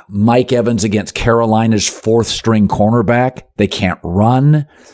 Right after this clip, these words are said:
They haven't been vertically successful. There are certain realities with teams.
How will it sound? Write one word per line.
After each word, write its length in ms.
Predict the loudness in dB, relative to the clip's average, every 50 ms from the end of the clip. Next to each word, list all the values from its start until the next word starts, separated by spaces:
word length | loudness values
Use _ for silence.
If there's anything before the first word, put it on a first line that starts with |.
| _ _ -4
They 100 | -2 -2
haven't 360 | 0 0 -2 -2 -4 -4 -4
been 180 | -2 -2 -2 -2
vertically 480 | 0 0 0 0 -2 -2 -2 -2 -2 -2
successful. 840 | -2 -4 -6 -4 -2 0 0 0 0 -2 -4 -4 -4 -4 -6 -8 -12 -20 -20 -20 -20 -20 -20 _ _ _ _ _ _ _ _ _ _ _ _ -2
There 140 | 0 0
are 60 | 0 0
certain 560 | -2 -2 -2 -2 -2 -2 -2 -2 -2 -2 -6 _ _ _ _ _ _ _ _ _ -4
realities 640 | 0 2 2 4 4 2 2 2 0 0 0 0 -2
with 120 | -2 -2
teams. 580 | -2 0 0 0 0 -2 -4 -10 -14 -14 -14